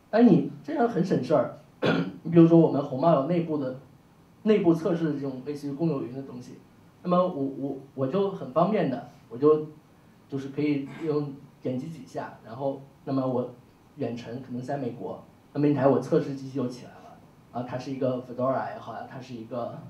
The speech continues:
比如说，呃，Rio 也好，哎，我就可以直接在用。那我就想，你，你经常是这样子的话，你，你何必不把，比如说我常用的，比如说我Open G D K也好，比如说我们J bossA S也好，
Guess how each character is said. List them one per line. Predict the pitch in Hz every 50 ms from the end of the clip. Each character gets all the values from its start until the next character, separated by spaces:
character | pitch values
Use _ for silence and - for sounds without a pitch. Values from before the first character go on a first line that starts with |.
| - - - -
比 | 117
如 | 110 110
说， | - 120 107 117 117 - - - - _ _ _ -
呃， | - 107 110 113
Rio | 131 147 143 123 -
也 | - -
好， | - - - - - - - - - -
哎， | 113 113 110 -
我 | 107 110
就 | 127
可 | 127 127 131
以 | 117 113
直 | 110 113 113
接 | 120 120
在 | 113 - 104
用。 | - - 117 - - - - - _ _ _ _ _ _ _ _ _ _ _ _ - - -
那 | 208 226 220 196 185 175 170 170 - - -
我 | 156 151
就 | - 233
想， | 240 - 165 123 117 120 - - - _ _ -
你， | - 196 190 - - -
你 | 185 156 151 147 151
经 | 156 233 262 262
常 | 233 156 160 175
是 | 180 -
这 | - 226
样 | 226 220 196 170
子 | - -
的 | 139 135
话， | - 165 143 135 127
你， | 127 127 - - - -
你 | -
何 | - - 170
必 | - 190 170
不 | 165 170
把， | 170 170 - - - - - - - -
比 | 131
如 | 131
说 | 143 151
我 | 143 -
常 | - - 107 127
用 | 147 165 160 139
的， | 110 104 - - - - _ - - _ _ -
比 | 117
如 | 123
说 | 127 139
我 | 127 123
Open | 127 135 147 147 151 165
G | 156 156
D | 160 165
K | 165 160 185 156
也 | 127 123
好， | 127 - 131 104 101 110
比 | - -
如 | 127 127
说 | 139 127 123 120
我 | 117
们 | 127 127 -
J | - 143
bossA | 156 160 156 147 151 - - - 127 131 117
S | 123 139 139 - 135
也 | 131
好， | 131 - 123 113 - -